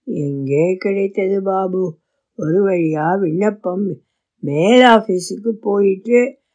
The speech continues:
அங்கிருந்து பத்திரம் இங்கே வந்திருக்கும். இன்னும் பதினைந்து நாளைக்கு ஒன்றும் நடக்காது. தாசில்தாரோடு ஒரே ரகளை ஆகிவிட்டது என்று கேள்விப்பட்டேனே," என்றான் சனீஸ்வரன். "இதென்ன பாபு?"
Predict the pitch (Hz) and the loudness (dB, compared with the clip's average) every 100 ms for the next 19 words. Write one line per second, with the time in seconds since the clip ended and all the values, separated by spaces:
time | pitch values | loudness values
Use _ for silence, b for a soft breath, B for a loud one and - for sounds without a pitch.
0 | _ - 160 160 151 156 160 202 220 196 | _ -12 -8 -4 0 0 2 2 0 -2
1 | 165 - 190 196 214 170 170 170 156 147 | -2 -2 -2 0 -2 -2 -2 -2 -2 -2
2 | 180 208 180 - 196 254 - _ _ _ | 4 4 4 -4 -6 -6 -8 _ _ _
3 | _ - 139 135 151 202 226 220 208 233 | _ -10 -6 -4 -2 -2 0 2 6 8
4 | 233 233 233 233 240 247 233 254 226 214 | 8 6 6 4 4 2 0 0 2 2
5 | 226 233 226 233 247 220 208 214 226 208 | 2 2 2 2 4 2 0 -2 0 0
6 | 196 220 220 _ _ _ _ _ _ _ | 2 -2 -4 _ _ _ _ _ _ _
7 | - 139 196 226 311 254 262 254 254 262 | -8 0 2 4 2 6 6 6 4 2
8 | 240 196 247 254 160 165 233 262 240 214 | 4 6 8 6 2 2 4 6 4 2
9 | 214 208 214 208 208 208 190 185 180 190 | 2 2 0 2 2 0 -2 -2 0 2
10 | 190 190 175 180 175 175 175 - _ _ | 0 -2 -2 -2 -2 -4 -6 -12 _ _
11 | _ - 294 226 185 185 190 - 156 165 | _ -2 4 4 4 0 -2 -4 -2 -4
12 | - - 151 151 - _ _ _ _ _ | -6 -8 -8 -10 -14 _ _ _ _ _
13 | 170 143 139 139 143 196 247 240 240 226 | -6 -4 -4 -4 -2 2 4 4 6 8
14 | 226 175 | 6 6